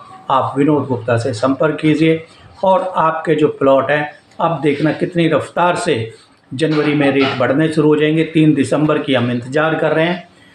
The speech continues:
सबको उम्मीद है कि भाई कांग्रेस का पलड़ा भारी होगा। जैसे ही कांग्रेस का पलड़ा भारी होगा तो real estate में एकदम छलांग आ जाएगी। So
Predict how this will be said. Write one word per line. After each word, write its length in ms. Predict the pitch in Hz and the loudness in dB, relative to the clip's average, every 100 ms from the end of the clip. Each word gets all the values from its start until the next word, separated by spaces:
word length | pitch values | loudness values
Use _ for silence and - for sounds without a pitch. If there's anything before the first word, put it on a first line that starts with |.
| _ | _
सबको 340 | - 139 131 147 | -6 -4 0 2
उम्मीद 360 | 135 151 160 151 | 2 4 4 2
है 220 | 127 147 | 0 0
कि 180 | 147 139 | 0 0
भाई 300 | 131 127 113 - _ - - - | 2 0 -2 -8 _ -20 -18 -2
कांग्रेस 360 | 147 139 147 139 | 0 2 2 2
का 100 | 156 | -2
पलड़ा 320 | 143 127 123 | 0 0 0
भारी 320 | 113 131 143 | -2 0 2
होगा। 240 | 160 156 170 | 4 4 0
जैसे 340 | 143 135 214 | 0 0 0
ही 60 | 196 | 0
कांग्रेस 380 | 160 143 139 | 0 0 0
का 100 | - | 0
पलड़ा 300 | 135 127 123 120 | -2 0 0 0
भारी 240 | 113 123 | 0 0
होगा 240 | 135 151 180 - - _ | 2 2 0 -4 -16 _
तो 100 | 160 | 0
real 280 | 139 156 156 | 2 2 2
estate 400 | 127 - 139 139 | 0 0 0 0
में 100 | 143 | -4
एकदम 460 | - 175 151 147 127 | -2 0 0 0 0
छलांग 360 | - 131 143 | 0 0 0
आ 60 | 147 | 0
जाएगी। 460 | 147 151 165 170 170 - _ | 2 2 2 -2 -8 -20 _
So 120 | - | -2